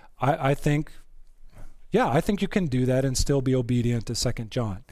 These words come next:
I will say this, though, just as a word of warning. You need to be clear about what you're doing with your children, that they are not us and we are not them. And we're doing this in an effort to correct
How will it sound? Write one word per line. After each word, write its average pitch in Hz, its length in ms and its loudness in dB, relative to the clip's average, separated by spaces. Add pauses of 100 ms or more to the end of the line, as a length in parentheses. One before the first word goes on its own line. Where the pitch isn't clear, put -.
(460)
I 131 120 2
will 175 100 6
say 190 160 4
this, 165 240 4
though, 135 160 2
just 131 180 0
as 127 120 2
a 127 40 2
word 135 160 4
of 120 80 0
warning. 123 440 0 (680)
You 139 80 0
need 156 160 2
to 160 40 2
be 143 80 2
clear 160 540 4
about 160 240 4
what 156 160 2
you're 143 60 -2
doing 147 240 2
with 131 80 0
your - 80 -2
children, 180 600 2 (1400)
that 139 300 4 (380)
they 147 260 6
are 202 140 6
not 196 180 6
us 156 320 4
and 139 160 2
we 143 120 4
are 147 100 4
not 135 240 2
them. 110 340 0 (960)
And 127 140 0
we're 147 100 4
doing 180 360 4
this 120 440 0 (240)
in 143 140 0
an 143 100 4
effort 147 320 2
to 139 80 -2
correct - 580 0